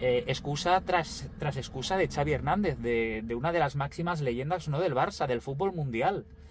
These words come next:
Realmente, pues, estamos apenados,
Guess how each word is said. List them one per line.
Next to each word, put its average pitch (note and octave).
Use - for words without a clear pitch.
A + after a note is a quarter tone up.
Realmente, E3+
pues, B2
estamos D3+
apenados, E3